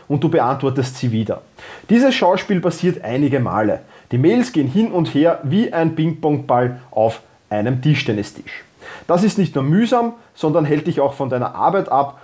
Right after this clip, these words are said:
und stört ununterbrochen deinen Arbeitsablauf. In den Flow kommst du so sicher nie und das bedeutet keine Produktivität. Die Störungen bestimmen deinen Arbeitsablauf und nicht du selbst.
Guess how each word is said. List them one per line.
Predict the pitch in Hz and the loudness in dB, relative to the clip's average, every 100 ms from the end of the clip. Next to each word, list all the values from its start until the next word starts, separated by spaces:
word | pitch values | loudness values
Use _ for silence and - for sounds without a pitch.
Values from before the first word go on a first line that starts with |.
| - | -8
und | 143 | -4
stört | 127 - 135 170 170 | -4 -2 0 0 0
ununterbrochen | 160 160 156 151 123 113 117 | 0 2 0 -4 -4 -6 -8
deinen | 110 104 139 127 | -8 -6 -8 -8
Arbeitsablauf. | 107 110 127 - - - - - - - - - | -4 0 0 -2 -10 -12 -16 -16 -20 -20 -10 -2
In | 131 | 2
den | 127 | 2
Flow | 120 120 147 294 - - | 2 2 2 2 -2 -4
kommst | 175 175 | 0 0
du | 190 | 0
so | 175 151 | 2 2
sicher | 175 156 151 175 | 2 0 0 2
nie | 170 170 110 - | 4 2 0 -4
und | 113 | -6
das | 127 165 - | -2 -2 -2
bedeutet | 233 139 135 156 156 - | 0 0 2 0 -2 -8
keine | - 113 131 | -4 0 0
Produktivität. | 127 117 120 - 117 127 127 107 92 - - - - - | 0 -2 -2 -2 0 0 0 -2 -2 -10 -20 -20 -20 -6
Die | 110 | -2
Störungen | 107 - 139 196 226 233 220 - | -2 2 2 4 2 0 -4 -8
bestimmen | 156 - 160 156 139 | -10 -6 -2 -2 0
deinen | 123 110 | 0 -2
Arbeitsablauf | - 113 151 170 143 127 127 123 123 | -2 -2 0 0 0 -2 0 -2 -4
und | - 120 - | -6 -6 -2
nicht | 131 147 - | -2 -2 -2
du | 135 | -2
selbst. | 131 98 65 - - | 0 -2 -6 -10 -20